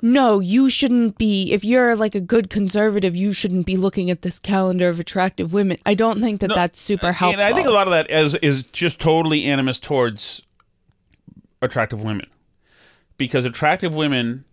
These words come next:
Speaker 2: are in possession of something that these other progressives can't have.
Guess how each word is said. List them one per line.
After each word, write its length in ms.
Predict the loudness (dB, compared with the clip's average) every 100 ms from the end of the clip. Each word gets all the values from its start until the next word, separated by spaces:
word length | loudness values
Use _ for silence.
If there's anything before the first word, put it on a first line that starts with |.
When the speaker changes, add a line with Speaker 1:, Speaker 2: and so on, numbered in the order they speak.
| _ _ _
Speaker 2:
are 120 | 0
in 60 | 0
possession 460 | -2 0 0 0 -4
of 100 | -4
something 520 | -6 -4 -6 -8 -12 _ _ -20 _ _ _ _ _
that 240 | 0 0 -4
these 320 | -2 -2 0
other 180 | 0 0
progressives 540 | -4 -4 -6 -8 -14 _ _ _
can't 320 | -14 -10 -10 -8
have. 400 | -8 -6 -10